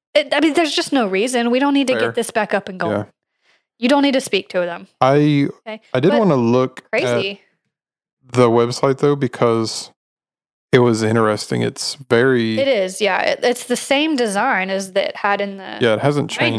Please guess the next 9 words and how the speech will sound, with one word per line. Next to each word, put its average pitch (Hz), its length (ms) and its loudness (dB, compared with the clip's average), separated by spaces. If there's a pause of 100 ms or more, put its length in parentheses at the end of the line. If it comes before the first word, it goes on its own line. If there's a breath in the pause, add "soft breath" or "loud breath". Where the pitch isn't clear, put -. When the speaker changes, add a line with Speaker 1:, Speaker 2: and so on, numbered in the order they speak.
Speaker 1:
nineties. - 100 -6
Speaker 2:
It's 113 140 -6
very 117 560 2 (320)
Speaker 1:
They 104 80 -6
kept - 400 -2
the 196 360 2
retro - 680 -4 (520)
look. - 340 -6 (4000)
Speaker 2:
Um, 117 680 4